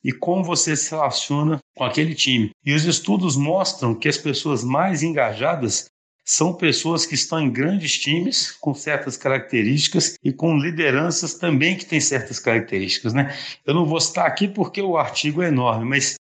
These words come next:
o que eu acho interessantíssimo nesse artigo que eu queria destacar nesse enzima é o seguinte:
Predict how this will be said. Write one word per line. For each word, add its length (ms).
o 80
que 140
eu 40
acho 260
interessantíssimo 1080
nesse 280
artigo 480
que 140
eu 60
queria 240
destacar 640
nesse 400
enzima 440
é 60
o 40
seguinte: 600